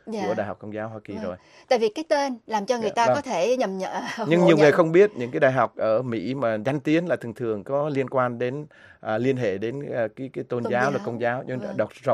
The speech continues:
Speaker 2: Georgetown chẳng hạn,
Speaker 1: Vâng.
Speaker 2: là trường, à, một trong những trường rất là nổi tiếng ở Mỹ là công giáo.
Speaker 1: Vâng.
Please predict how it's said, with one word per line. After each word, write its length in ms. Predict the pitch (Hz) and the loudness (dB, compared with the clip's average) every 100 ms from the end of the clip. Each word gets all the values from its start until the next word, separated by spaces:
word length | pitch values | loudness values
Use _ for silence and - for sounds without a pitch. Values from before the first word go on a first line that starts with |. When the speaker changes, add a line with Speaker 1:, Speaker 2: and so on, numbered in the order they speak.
| - | -2
Speaker 2:
Georgetown 220 | 123 127 117 | -4 -4 -4
chẳng 140 | 113 | -6
hạn, 220 | 107 92 - | -6 -8 -10
Speaker 1:
Vâng. 320 | 214 208 214 | -12 -12 -6
Speaker 2:
là 80 | 113 | -6
trường, 420 | 110 110 104 98 | -4 -6 -6 -8
à, 280 | 101 98 95 - | -6 -6 -8 -10
một 180 | 113 101 | -10 -8
trong 180 | 113 113 | -10 -10
những 160 | 98 | -12
trường 360 | 110 110 101 90 | -8 -8 -8 -10
rất 180 | - 185 | -4 -2
là 80 | 117 | -4
nổi 180 | 101 104 | -8 -8
tiếng 200 | 127 123 | -8 -8
ở 80 | 107 | -8
Mỹ 240 | 101 107 - - - | -8 -10 -14 -20 -6
là 140 | 110 | -6
công 240 | - 113 | -4 -8
giáo. 260 | 110 107 117 - | -4 -6 -6 -12
Speaker 1:
Vâng. 180 | 196 | -10